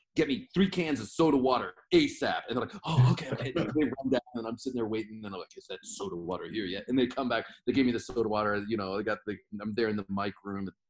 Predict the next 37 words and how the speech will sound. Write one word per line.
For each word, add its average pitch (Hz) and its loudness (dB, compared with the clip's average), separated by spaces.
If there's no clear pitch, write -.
in 104 -10
the 95 -8
sound 104 -2
booth, 104 -4
and 98 -4
I'm 104 -4
like, 101 -4
"Are 165 6
you 202 6
recording?" 190 6
"Yes, - 0
recording." 175 2
Could - -6
pop - -2
the 127 -6
thing, 113 0
chug 151 0
the, 127 2
chug 147 2
the 135 2
soda 135 4
water, 120 2
just, 180 -6
like, 110 0
half 147 0
a 131 0
can 123 -4
of 113 -6
soda 127 4
water, 127 2
just, - -14
"Oh," - 6
just 127 -2
ripped 151 2
out 127 4
this 127 -4
massive 135 0